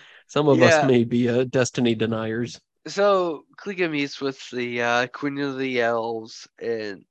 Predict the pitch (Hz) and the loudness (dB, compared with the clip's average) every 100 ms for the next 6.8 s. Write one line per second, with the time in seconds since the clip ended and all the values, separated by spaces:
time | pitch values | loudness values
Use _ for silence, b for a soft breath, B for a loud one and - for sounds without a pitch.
0 | _ - 127 123 127 - 123 104 98 120 | _ 4 4 4 -4 -2 -2 0 0 2
1 | 139 135 151 135 131 123 - 120 113 101 | 0 0 0 2 2 -2 -8 -14 -14 -14
2 | 98 _ 120 120 123 120 117 110 - _ | -18 _ 2 2 0 0 0 -2 -10 _
3 | _ _ - - 247 254 175 131 120 104 | _ _ -14 2 6 6 4 2 -2 -2
4 | 113 127 110 101 - 127 120 120 113 - | -6 -4 -4 -4 -6 0 0 0 -6 -8
5 | - 117 113 117 117 - 113 117 - 127 | -2 0 0 0 -2 -6 -6 -8 -8 -6
6 | 117 113 104 107 90 98 101 | -4 -6 -8 -12 -14 -16 -14